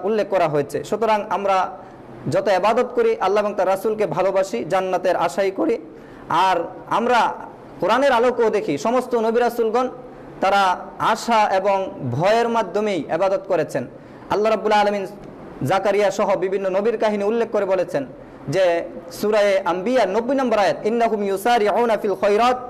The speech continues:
ওয়া ইয়াদউনানা রাগাবা ওয়া রাহবা ওয়া কানু লানা খাশিঈন",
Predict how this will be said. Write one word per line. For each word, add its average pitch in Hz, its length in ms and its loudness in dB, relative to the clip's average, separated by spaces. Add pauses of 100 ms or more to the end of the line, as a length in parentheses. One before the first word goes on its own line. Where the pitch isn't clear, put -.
(320)
ওয়া 165 100 4
ইয়াদউনানা 226 760 4
রাগাবা 240 320 2
ওয়া 202 260 4
রাহবা 180 260 2
ওয়া 160 280 2
কানু 233 400 2
লানা 196 360 2
খাশিঈন", 208 520 2